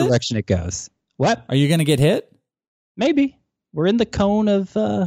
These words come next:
Speaker 2: the cone of uncertainty here. I'm battening down the hatches this weekend.
Speaker 1: What do you do?
Speaker 2: Loading
Speaker 1: What
Speaker 2: up on provisions.
Speaker 1: Oh, do you, you go hit, like, a store, get, like, the water and all the extra food?
Speaker 2: Oh,
Speaker 1: I,
Speaker 2: yeah.
Speaker 1: I mean, I have just no concept of it as a West Coast person. The worst we get are,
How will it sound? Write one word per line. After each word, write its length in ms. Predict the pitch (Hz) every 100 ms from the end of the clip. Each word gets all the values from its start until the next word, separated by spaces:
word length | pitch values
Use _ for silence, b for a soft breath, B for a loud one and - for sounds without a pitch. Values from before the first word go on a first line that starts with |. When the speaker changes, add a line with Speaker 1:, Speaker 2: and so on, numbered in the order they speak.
| -
Speaker 2:
the 80 | 196
cone 280 | - 214 214
of 140 | 196
uncertainty 720 | 196 190 - 196 180 170 151
here. 200 | 143 120
I'm 120 | 131 135
battening 500 | 123 156 165 165 147
down 240 | 156 156
the 80 | 143
hatches 400 | 147 143 139 127
this 180 | 127 123
weekend. 480 | 127 135 131 104 143
Speaker 1:
What 120 | 202
do 60 |
you 160 | 240 226
do? 180 | 165 320
Speaker 2:
Loading 200 | 131 139
Speaker 1:
What 80 | 135
Speaker 2:
up 120 | 139
on 140 | 135
provisions. 800 | - 127 113 123 117 104 92 104
Speaker 1:
Oh, 160 | 139 170
do 100 | 147
you, 100 | 165
you 240 | 143 147 139
go 160 | 147
hit, 200 | 135 151
like, 160 | 143 131
a 20 |
store, 420 | 117 139 139 143 135
get, 200 | 135 127
like, 180 | 127
the 80 | 120
water 540 | 113 117 127 127 131 123
and 120 | 117
all 180 | 117 117
the 120 | 117
extra 260 | 117 -
food? 180 | - 120
Speaker 2:
Oh, 80 | 269
Speaker 1:
I, 40 | 151
Speaker 2:
yeah. 160 | 107 -
Speaker 1:
I 60 |
mean, 100 | 135
I 80 | 147
have 160 | 214 147
just 300 | 147 - - _ -
no 320 | 113 123 123
concept 540 | - 113 104 110 -
of 100 | 101
it 100 | 101
as 120 | 98
a 40 | 95
West 220 | 101 -
Coast 240 | 113 98 -
person. 280 | 110 -
The 80 | 104
worst 240 | 127 151 151
we 100 | 139
get 240 | 143 -
are, 220 | 113 110